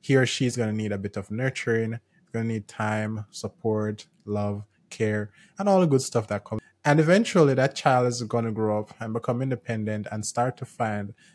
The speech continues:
their own identity in this world. And once that happens, you're gonna need to focus on something else. "All right, maybe I should start focusing on retirement or a second child," or whatever the case might be. So what you've said just now is something that I resonate with. And I think there's some merit to that.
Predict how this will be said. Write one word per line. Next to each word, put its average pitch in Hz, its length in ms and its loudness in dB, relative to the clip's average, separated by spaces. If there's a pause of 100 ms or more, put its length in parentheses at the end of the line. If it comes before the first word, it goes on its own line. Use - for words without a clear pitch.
(120)
their 143 180 4
own 151 140 6
identity 110 600 -2
in 101 80 -8
this 101 200 -10
world. 107 240 -10 (420)
And 127 120 2
once 190 200 6
that 117 200 4
happens, 113 480 -4 (180)
you're 135 120 -2
gonna 160 180 6
need 151 340 4
to 127 80 -2
focus 120 460 -2
on 107 100 -4
something 107 400 -10
else. 95 240 -12
"All 117 80 -6
right, 110 140 -6
maybe 156 260 -2
I 180 40 0
should 175 180 -4
start 120 260 -2
focusing 104 500 -8
on 101 220 -6 (220)
retirement 104 680 -2 (240)
or 120 80 -2
a 113 60 0
second 127 400 -4
child," 95 360 -6
or 107 240 -6 (300)
whatever 180 300 6
the 160 80 6
case 147 320 0
might 107 240 -6
be. 113 160 -8
So 131 180 0
what 190 220 4
you've 214 160 2
said 143 340 0
just 117 420 -4
now 98 200 -8
is 107 120 -10
something 170 480 -2
that 135 200 0
I 117 40 0
resonate 107 640 -2
with. 101 120 -12
And 101 120 -8
I 110 100 -6
think 151 340 -4
there's 131 260 0
some 110 220 -4
merit 117 240 -4
to - 100 -12
that. 120 300 -6